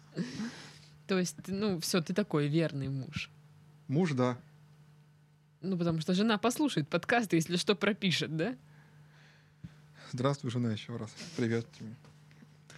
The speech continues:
Speaker 1: А потом еще скажет: "Удали подкаст".
Speaker 2: И че, придется кому-то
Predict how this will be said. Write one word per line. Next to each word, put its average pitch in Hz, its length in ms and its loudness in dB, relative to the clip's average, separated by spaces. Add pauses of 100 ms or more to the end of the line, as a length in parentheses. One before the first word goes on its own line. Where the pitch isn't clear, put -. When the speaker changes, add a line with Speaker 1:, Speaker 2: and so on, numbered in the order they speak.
(260)
Speaker 1:
А 180 80 -8
потом 180 240 0
еще 190 140 -2
скажет: 185 360 -4
"Удали 190 240 0
подкаст". 156 480 -8 (2250)
Speaker 2:
И 110 120 -8
че, 151 160 0
придется 156 320 0
кому-то 160 300 0